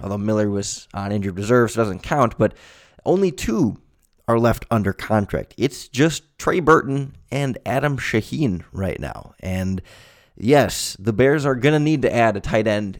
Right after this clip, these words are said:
in some way, shape, or form, whether that's re-signing Daniel Brown to the veteran minimum deal, whether that's giving Ben Braunecker just the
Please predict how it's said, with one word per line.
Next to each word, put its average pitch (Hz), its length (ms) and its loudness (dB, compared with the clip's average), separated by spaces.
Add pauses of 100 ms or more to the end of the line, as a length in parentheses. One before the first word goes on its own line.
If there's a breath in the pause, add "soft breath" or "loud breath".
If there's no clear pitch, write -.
in 104 160 -6
some 120 520 2
way, 104 240 4
shape, 104 340 0
or 95 60 -2
form, 110 420 2 (360 soft breath)
whether 135 280 4
that's 123 340 0
re-signing 117 640 0
Daniel 101 360 -2
Brown 123 400 0
to 135 120 -4
the 120 100 2
veteran 117 320 4
minimum 113 300 2
deal, 113 340 6 (360 loud breath)
whether 107 400 0
that's 98 560 -4 (180)
giving 104 640 -2
Ben 104 300 -2
Braunecker 117 500 0
just 107 300 -4
the 104 240 -2